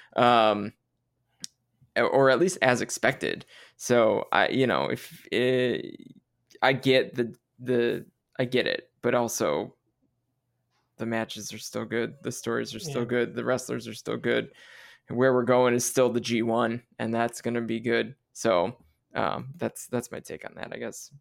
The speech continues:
Speaker 1: while we're in between shows
Speaker 2: Uh,
Speaker 1: here.
Speaker 2: night two, main evented by the I W G P World Heavyweight title,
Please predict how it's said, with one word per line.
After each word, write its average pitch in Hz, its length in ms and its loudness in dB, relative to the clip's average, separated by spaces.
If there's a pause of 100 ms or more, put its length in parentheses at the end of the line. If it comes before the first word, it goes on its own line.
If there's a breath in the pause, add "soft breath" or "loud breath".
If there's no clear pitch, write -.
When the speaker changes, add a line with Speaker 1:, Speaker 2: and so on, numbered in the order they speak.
(220)
Speaker 1:
while 117 160 0
we're 101 140 -2
in 113 80 -6
between - 260 -10
shows 127 260 -2
Speaker 2:
Uh, 127 40 -6
Speaker 1:
here. - 160 -6 (680)
Speaker 2:
night 196 420 -2
two, 214 680 0 (340)
main 165 220 0
evented 160 320 -2
by 139 200 -2
the 135 180 -2
I 139 140 -4
W 139 200 -2
G 131 160 -4
P 131 140 -2
World 127 220 -2
Heavyweight 123 280 -8
title, 165 460 -2